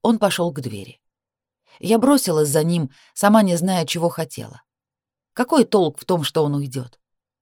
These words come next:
Какой толк в том, что я забрала ключ? Меня колотило, а он оставался спокойным. Ягуар, мать его. Вали к Наташе!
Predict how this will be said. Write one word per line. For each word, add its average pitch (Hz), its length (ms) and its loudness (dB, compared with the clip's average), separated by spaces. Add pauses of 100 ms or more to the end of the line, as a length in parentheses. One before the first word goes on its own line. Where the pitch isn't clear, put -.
(340)
Какой 220 340 4
толк 202 360 0
в - 60 -20
том, 196 240 0
что 151 220 -4
я 143 220 2
забрала 143 400 0
ключ? 131 440 -12 (840)
Меня 185 300 -2
колотило, 175 580 0 (280)
а 185 160 4
он 226 140 6
оставался 196 460 0
спокойным. 113 680 -8 (520)
Ягуар, 143 560 0
мать 131 260 0
его. 131 300 -10 (1600)
Вали 294 340 6
к - 80 -2
Наташе! 269 600 4